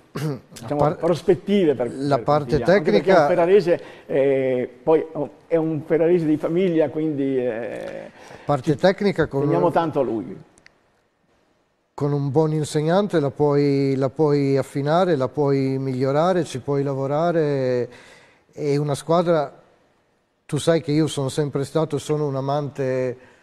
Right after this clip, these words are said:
Speaker 1: della tecnica, della qualità, però una squadra è fatta di equilibri, ci vuole quello con la tecnica, quello con meno tecnica e tutto quanto.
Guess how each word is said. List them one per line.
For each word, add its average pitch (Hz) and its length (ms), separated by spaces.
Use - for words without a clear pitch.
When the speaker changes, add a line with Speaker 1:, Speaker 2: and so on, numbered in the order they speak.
Speaker 1:
della 135 360
tecnica, 143 580
della 127 200
qualità, 139 580
però 147 560
una 151 240
squadra 156 420
è 131 60
fatta 143 320
di 127 100
equilibri, 139 720
ci - 140
vuole 139 600
quello 151 280
con 143 180
la 139 100
tecnica, 180 540
quello 143 240
con 135 180
meno 147 280
tecnica 180 500
e 139 60
tutto 143 260
quanto. 131 460